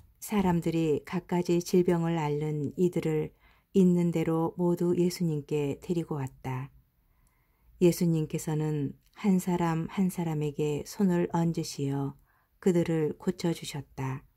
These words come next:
마귀들도 많은 사람에게서 나가며 "당신은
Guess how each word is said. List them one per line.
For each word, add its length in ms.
마귀들도 1000
많은 380
사람에게서 880
나가며 760
"당신은 800